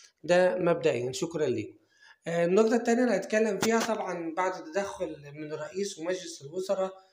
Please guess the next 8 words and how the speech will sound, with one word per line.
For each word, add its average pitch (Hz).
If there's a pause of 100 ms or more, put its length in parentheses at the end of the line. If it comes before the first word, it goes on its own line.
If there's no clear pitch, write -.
(140)
في 233
قرارات 190
عاجلة، 170 (400)
آه، 147
لطلاب 156
أولى 165 (180)
وتانية 156 (120)
ثانوي. 117